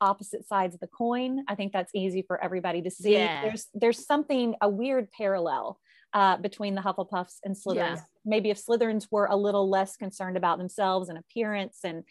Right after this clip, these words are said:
Speaker 1: being vulnerable, they might more have that personality. I don't know. That's my
Speaker 2: Yeah.
Speaker 1: thoughts. Any
Speaker 2: Yeah.
Speaker 1: final, any final thoughts for you about Slytherin and, and Huffle Buddies that we didn't <laughs> cover? I mean, we talked about a lot of things.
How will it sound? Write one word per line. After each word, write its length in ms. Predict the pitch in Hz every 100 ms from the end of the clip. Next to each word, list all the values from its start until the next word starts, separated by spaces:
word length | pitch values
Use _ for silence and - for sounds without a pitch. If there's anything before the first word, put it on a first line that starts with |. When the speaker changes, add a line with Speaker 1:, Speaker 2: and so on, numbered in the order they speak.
| - _
Speaker 1:
being 220 | 214 180 180
vulnerable, 440 | 226 220 208 202
they 140 | 185
might 500 | 185 185 175 170 - - _ _ _ _ _ _
more 280 | 196 190 185
have 240 | 175 165
that 180 | 156 - -
personality. 720 | 170 170 170 185 214 247 254 _ _ _ _ _ _ _ -
I 40 |
don't 100 | 214
know. 200 | 196 - -
That's 160 | 294
my 160 | 254 220 175
Speaker 2:
Yeah. 220 | 170 -
Speaker 1:
thoughts. 260 | - - - _ -
Any 160 | 349
Speaker 2:
Yeah. 100 | 349
Speaker 1:
final, 500 | 359 311 311 311 311 -
any 240 | 330 381 -
final 320 | 349 330 330
thoughts 380 | 339 285 285 269
for 100 | -
you 380 | 254 240 277 294
about 280 | 294 285 -
Slytherin 640 | - 285 285 277 277 269
and, 220 | 269 269 -
and 160 | 262 269
Huffle 320 | 277 269 254
Buddies 640 | 269 269 269 277 269 - - _
that 80 | 262
we 120 | 262
didn't 680 | 226 262 262 254 262 269 277 - - - 1077 -
<laughs> 760 | 415 - - 480 _ - - -
cover? 320 | 294 262 277
I 40 |
mean, 120 | 254 240
we 80 | 240
talked 240 | 302 -
about 160 | 233 180
a 40 |
lot 320 | 180 180 180
of 80 | 180
things. 440 | 196 185 254 -